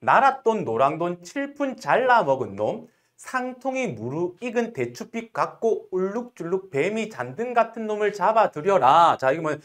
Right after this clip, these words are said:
나랏돈 떼먹고 간 놈요. 그다음에 상통은 머리 생각하면 됩니다. 머리통요. 대추빛 같고 그다음에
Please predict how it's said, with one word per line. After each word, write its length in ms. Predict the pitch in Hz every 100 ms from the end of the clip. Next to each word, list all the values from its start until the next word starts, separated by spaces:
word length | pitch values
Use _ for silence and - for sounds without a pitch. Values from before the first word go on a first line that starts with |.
| _ 127
나랏돈 580 | 160 285 294 214 180
떼먹고 840 | 196 190 269 269 196 226 254 - - _ _ _ _ _
간 260 | - 180 220
놈요. 600 | 226 123 104 160 190 -
그다음에 220 | - 151
상통은 760 | 160 262 277 320 247 247 269 - _ _ _
머리 320 | 143 277 294
생각하면 520 | 220 208 208 226 175
됩니다. 580 | 110 113 101 110 147 - _
머리통요. 840 | 127 208 - 117 101 117 220 - _ _ _ _
대추빛 420 | - 156 247 254 262
같고 580 | 196 190 262 330 330 -
그다음에 460 | 127 131 202 302